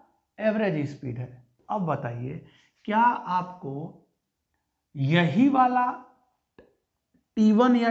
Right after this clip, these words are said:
टी टू चाहिए था क्या? बिल्कुल नहीं, क्योंकि एवरेज स्पीड हम यहाँ पे tan बीटा जो निकाले हैं वो एवरेज स्पीड है t equal to zero से t equal to T two तक,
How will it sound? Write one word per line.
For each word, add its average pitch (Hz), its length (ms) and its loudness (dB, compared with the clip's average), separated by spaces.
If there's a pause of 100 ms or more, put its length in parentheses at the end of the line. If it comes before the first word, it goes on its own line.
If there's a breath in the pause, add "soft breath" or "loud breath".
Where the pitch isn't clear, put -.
(100)
टी 214 200 -2
टू 262 160 2
चाहिए 151 420 -2
था 113 100 -10
क्या? 170 220 -16 (420)
बिल्कुल 196 440 0
नहीं, 123 240 -4 (400 soft breath)
क्योंकि 214 440 -4
एवरेज 202 720 0
स्पीड 226 520 -2
हम 208 180 0 (440)
यहाँ 175 300 -2
पे 208 260 -4
tan 202 260 0
बीटा 185 240 -4
जो 165 120 -4
निकाले 139 360 -6
हैं 185 540 -4 (140)
वो 170 100 -6
एवरेज 180 440 0 (100)
स्पीड 226 280 -2
है 208 140 -2
t 214 120 -4
equal 208 260 -4
to 196 80 -4
zero 208 220 -2
से 214 100 -4
t 208 160 -8
equal 220 220 -4
to 233 80 -2 (100)
T 294 180 6
two 277 140 2
तक, - 260 -12